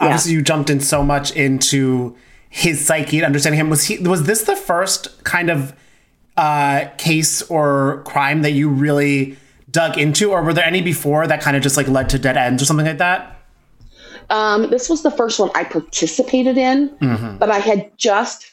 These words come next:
Speaker 1: finished watching, um, your audience can Google this one. It, it was the Wolfie Blackheart case in San Antonio, I think. And it happened on four chan.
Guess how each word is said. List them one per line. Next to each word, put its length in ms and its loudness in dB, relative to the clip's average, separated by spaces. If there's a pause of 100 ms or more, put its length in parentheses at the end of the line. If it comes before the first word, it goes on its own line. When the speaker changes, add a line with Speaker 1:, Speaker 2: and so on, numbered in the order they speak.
(140)
Speaker 1:
finished 560 0
watching, 760 0 (1040)
um, 480 2 (140)
your 240 2
audience 420 0
can 180 0
Google 480 2
this 200 -2
one. 220 2
It, 320 0
it 120 -2
was 180 0
the 100 0
Wolfie 500 0
Blackheart 580 0 (480)
case 320 -2
in 360 2
San 240 -2
Antonio, 480 -2
I 80 -6
think. 320 -10 (1500)
And 240 2
it 60 0
happened 300 0
on 140 0
four 220 0
chan. 460 0